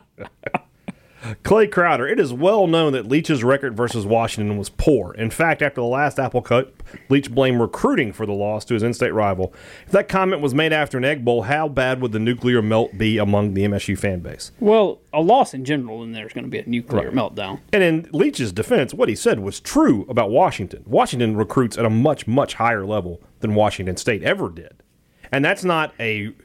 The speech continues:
Speaker 1: Leach as a lazy recruiter comment. That is just Washington is in Seattle,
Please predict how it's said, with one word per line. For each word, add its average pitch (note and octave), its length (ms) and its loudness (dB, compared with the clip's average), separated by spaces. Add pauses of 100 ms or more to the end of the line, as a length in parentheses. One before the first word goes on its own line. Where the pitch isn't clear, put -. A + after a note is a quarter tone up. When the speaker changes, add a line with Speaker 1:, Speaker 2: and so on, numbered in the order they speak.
(800)
Speaker 1:
Leach D3+ 360 -4
as B2 160 -4
a A2+ 80 -2
lazy A#2+ 420 0
recruiter A#2 540 -2
comment. G#2 560 -4
That E3 180 0
is B2+ 220 -4
just C3 420 -4 (360)
Washington D#3 520 4
is B2 120 0
in B2+ 120 -2
Seattle, B2 760 0